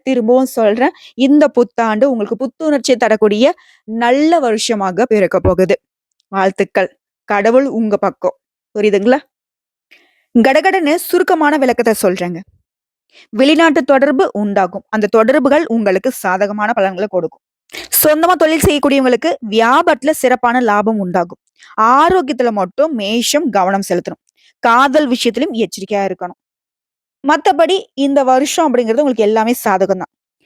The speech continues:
இந்த வீடியோ பதிவை பொறுத்த வரைக்கும் இந்த ரெண்டாயிரத்தி இருபத்தி அஞ்சு உடைய தொடக்கம் எப்படி இருக்க போகுது, உங்களுக்கு தொழில் எப்படி இருக்க போகுது,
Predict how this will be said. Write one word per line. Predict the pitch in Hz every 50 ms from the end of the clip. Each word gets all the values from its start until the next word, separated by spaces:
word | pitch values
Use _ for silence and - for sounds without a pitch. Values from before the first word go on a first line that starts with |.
| _ _ _ - - -
இந்த | 285 294 302 330
வீடியோ | 269 311 349 359 392
பதிவை | 381 359 294 320 262
பொறுத்த | 269 262 220 - -
வரைக்கும் | 220 196 185 277 302 359
இந்த | 320 247
ரெண்டாயிரத்தி | 220 233 262 294 285 294 285
இருபத்தி | 302 330 311 - 294
அஞ்சு | 285 254 247 233 277 262
உடைய | 226 208 214 220 254 294 - - _ _ _ _
தொடக்கம் | 294 262 254 285 - - 381 359 339
எப்படி | 302 247 226 - 247 233
இருக்க | 240 240 214 214 202
போகுது, | 208 202 185 185 175 185 214 233 - - _ _ _ _ _ _ _ _ -
உங்களுக்கு | 247 254 269 233 - -
தொழில் | 285 269 277 349 392 381 339 330
எப்படி | 220 - 247 240
இருக்க | 226 220 - 226
போகுது, | 202 202 190 185 190 185 233